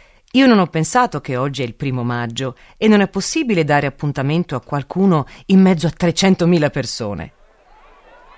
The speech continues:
"Ma sei proprio sicura?", domanda Sandra. "Ha detto proprio piazza San Giovanni?" "Sì, sono sicura." "Ma da quanto è in Italia?"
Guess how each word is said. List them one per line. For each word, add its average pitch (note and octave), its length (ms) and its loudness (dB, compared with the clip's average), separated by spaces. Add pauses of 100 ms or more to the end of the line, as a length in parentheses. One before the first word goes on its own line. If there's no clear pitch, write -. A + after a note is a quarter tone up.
(140)
"Ma C#4 120 4
sei F4+ 180 2
proprio G4 260 -2
sicura?", G3 600 0 (420)
domanda C3+ 480 4
Sandra. B2 520 -2 (640)
"Ha A3+ 100 4
detto D4+ 340 2
proprio D4 420 0
piazza C#4 460 -2
San C#4 180 2
Giovanni?" G#3+ 580 2 (540)
"Sì, G#4 360 0
sono G3 260 2
sicura." F#3+ 560 -4 (1120)
"Ma C#4+ 180 6
da E4 140 2
quanto G#4+ 360 0
è D#3+ 60 4
in A#2+ 160 0
Italia?" F2+ 520 -6